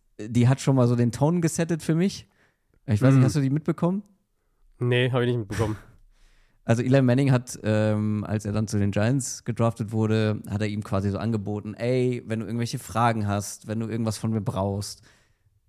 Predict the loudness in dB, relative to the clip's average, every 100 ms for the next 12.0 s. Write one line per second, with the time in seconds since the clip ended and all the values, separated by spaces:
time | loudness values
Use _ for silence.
0 | _ -14 -6 0 0 2 4 6 6 6
1 | 6 4 2 -2 -4 -2 -2 -2 -2 -2
2 | 0 0 -4 -8 _ _ -4 0 0 -2
3 | _ -2 0 2 0 0 0 0 0 -2
4 | 0 -2 -2 -4 -4 -4 -6 _ -2 0
5 | -2 -8 -8 -8 -10 _ _ _ _ _
6 | -8 -4 0 2 4 2 2 0 0 -4
7 | -6 -8 -6 -4 -4 -2 -2 0 -2 -2
8 | -4 -4 -6 -8 -6 -6 -6 -4 -4 -4
9 | -4 -2 0 0 -4 -4 -6 -6 -6 -8
10 | -6 -2 0 0 -2 -2 0 0 0 -2
11 | -2 -4 -4 -6 -6 -8 -4 -4 -4